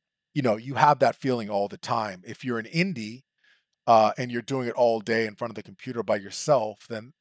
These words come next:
then that's even more powerful because, you know, if you work at a big company and everybody's working on the same goal or even in a small group, you can sort of support each other and, uh, maybe even bullshit each other at some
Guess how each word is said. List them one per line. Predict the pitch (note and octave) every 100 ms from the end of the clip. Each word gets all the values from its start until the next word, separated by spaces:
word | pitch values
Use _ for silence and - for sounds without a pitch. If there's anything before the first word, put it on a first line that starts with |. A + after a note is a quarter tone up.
| -
then | B2 A#2+ -
that's | A#2+ C3+
even | A#2+ A2
more | A2 A#2
powerful | - A2 G2 F#2+ G2 F#2+
because, | G2+ - G#2 G2 F#2+ - - _ _ _ _ _ _ _
you | D#3+
know, | C3+ A2
if | A2
you | - C3 A2
work | B2+ B2
at | A#2
a |
big | G2+ A2+
company | - B2 - G#2+
and | G#2 A2
everybody's | A#2 G#2 G2 G2 -
working | G#2 -
on | G2+
the | F#2+
same | A2+ G2+
goal | F#2+ G#2+ G#2+
or | G#2
even | G#2 G2
in | F#2+
a |
small | - - G2+ F#2+
group, | - G#2+ G2+ -
you | G#2+
can | A2
sort | - A#2+
of |
support | - - - G#2+
each | F#2+ F2
other | G#2+ G#2+ G2+ G2
and, | F#2 F2+ F2+ _ - - _ _
uh, | G#2+ F#2+ F#2
maybe | A2 A2
even | A2 G2
bullshit | F#2 G#2 G2+ G#2+
each | G2 F2+
other | F#2+ F#2
at | F#2+
some | - G2+ F#2+